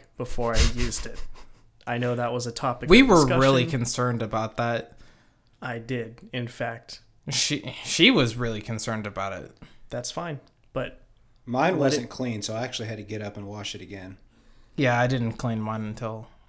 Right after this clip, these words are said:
Speaker 1: let
Speaker 2: until
Speaker 1: it,
Speaker 2: I got
Speaker 1: let
Speaker 2: here.
Speaker 1: it be known that my mug was clean
Speaker 2: All of our
Speaker 1: upon,
Speaker 2: mugs were clean.
Speaker 1: upon pouring coffee into it.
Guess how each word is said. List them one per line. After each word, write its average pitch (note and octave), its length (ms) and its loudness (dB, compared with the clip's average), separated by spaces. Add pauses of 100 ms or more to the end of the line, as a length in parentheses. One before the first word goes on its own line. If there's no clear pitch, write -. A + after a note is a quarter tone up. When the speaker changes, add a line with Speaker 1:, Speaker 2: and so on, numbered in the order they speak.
(340)
Speaker 1:
let C3+ 280 2
Speaker 2:
until A#2+ 140 0
Speaker 1:
it, - 20 -2
Speaker 2:
I G#2+ 60 -4
got A2+ 220 -2
Speaker 1:
let C3+ 100 0
Speaker 2:
here. B2+ 100 -2
Speaker 1:
it A#2 80 -10
be C3 140 -4
known A#2 400 -2 (640)
that A#2 180 -4
my A#2+ 220 -6
mug A#2 300 -6
was A#2 160 -6
clean A#2 440 -8 (320)
Speaker 2:
All G3 260 8
of C#3 120 4
our A#2 100 6
Speaker 1:
upon, A#2 160 12
Speaker 2:
mugs A2+ 240 -2
were A2+ 100 6
clean. G2 400 -8 (100)
Speaker 1:
upon A#2 340 0
pouring A2+ 320 -2
coffee - 380 -10
into A#2 240 -14
it. - 160 -18